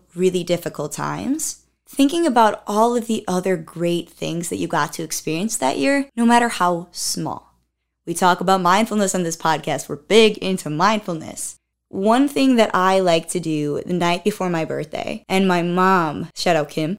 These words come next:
always instilled this in me. When I was really, really little and I would be laying down to go to sleep, she would say, "Okay, so tomorrow's your birthday.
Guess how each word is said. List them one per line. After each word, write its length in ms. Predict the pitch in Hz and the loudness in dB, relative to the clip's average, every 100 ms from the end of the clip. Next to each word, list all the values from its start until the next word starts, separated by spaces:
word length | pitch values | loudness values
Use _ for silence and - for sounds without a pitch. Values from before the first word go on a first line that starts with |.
| - | 2
always 460 | 190 190 180 185 | 4 6 4 2
instilled 560 | - 180 165 - 175 165 | -2 -4 -4 0 0 0
this 180 | 151 - | -4 -6
in 220 | 160 - | -6 -8
me. 220 | - - _ _ | -12 -20 _ _
When 100 | 208 | -2
I 120 | 226 254 | 2 2
was 220 | 220 175 | 2 -2
really, 380 | 175 226 247 226 | -2 0 0 0
really 320 | 190 175 156 | 0 0 -4
little 320 | 139 131 101 | -6 -8 -8
and 200 | 165 156 | -6 -4
I 120 | 147 160 | -2 -2
would 140 | 156 | -4
be 300 | 160 151 151 | -4 -4 -4
laying 460 | - 165 170 170 170 | -6 -4 -2 -2 -2
down 280 | 151 151 156 | -2 -4 -4
to 120 | 165 | -6
go 100 | 160 | -6
to 80 | 151 | -6
sleep, 460 | - 147 151 262 _ _ _ _ _ _ - | -8 -6 -6 -8 _ _ _ _ _ _ -12
she 240 | - - 214 | -6 0 2
would 180 | 202 202 | 2 0
say, 540 | 185 165 151 151 165 _ _ _ _ - | 0 0 0 -2 -8 _ _ _ _ 0
"Okay, 500 | 220 220 208 - - | 0 0 -2 -4 -12
so 280 | - - 170 | -6 -2 -2
tomorrow's 480 | 170 - 180 190 202 | -4 -2 -2 -2 -2
your 80 | 262 | -2
birthday. 540 | 220 196 - 180 165 | -2 -4 -2 -2 -4